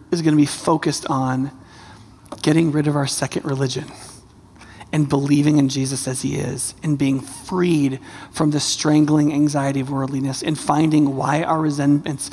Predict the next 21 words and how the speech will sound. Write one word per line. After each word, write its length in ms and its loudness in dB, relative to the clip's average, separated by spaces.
find 400 0
a 60 0
place 320 -4
in 80 2
our 120 0
heart 280 -2
when 120 2
our 80 2
hearts 240 -4
should 140 0
be 80 0
full 180 -4
of 80 -4
thankfulness 520 -2
and 160 0
joy 300 0
towards 340 -4
a 80 -6
Savior 380 0
who's 180 -2
done 160 -4